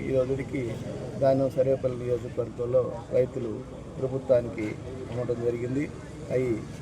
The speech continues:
రైస్ మిల్లర్స్కి పోవటం, five to six అవర్స్‌లోనే ఈరోజు రైతు ఖాతాలో జమ చేయడం జరిగింది. ఐదు గంటల నుంచి ఆరు గంటల దాకా, ఐదు గంటలు, ఆరు గంటల లోపల ఈరోజు ప్రతి ఒక్క రైతు అకౌంట్లో ఈరోజు డబ్బు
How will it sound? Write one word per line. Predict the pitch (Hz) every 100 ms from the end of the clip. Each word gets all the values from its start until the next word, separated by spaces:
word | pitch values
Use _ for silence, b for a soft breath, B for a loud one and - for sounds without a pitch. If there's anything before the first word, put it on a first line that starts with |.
| - 127
రైస్ | 135 139
మిల్లర్స్కి | 139 131 123 - - 127
పోవటం, | 135 135 139 151 - - - - - - - - -
five | 151 170 175
to | 185
six | 165 - 156
అవర్స్‌లోనే | 151 151 156 147 151
ఈరోజు | 135 131 131 131 110 -
రైతు | 127 143 143 123 110 - -
ఖాతాలో | 127 123 131 120 120
జమ | 120 120
చేయడం | 117 113 110
జరిగింది. | 110 101 101 - - - - - - - - - - 143
ఐదు | 156 156
గంటల | 156 160 175
నుంచి | 165 139
ఆరు | 131 123
గంటల | 127 131 131
దాకా, | 120 - 151 113 135
ఐదు | 143 139
గంటలు, | 151 160
ఆరు | 135 143
గంటల | 151 170 160
లోపల | 160 175 156
ఈరోజు | 151 143 139
ప్రతి | 139 170 160
ఒక్క | 143 143
రైతు | 147 160 190 143 - - - - - - - - - - -
అకౌంట్లో | - 160 139 151 143
ఈరోజు | 135 135 123 110 - - - - - - -
డబ్బు | 135 -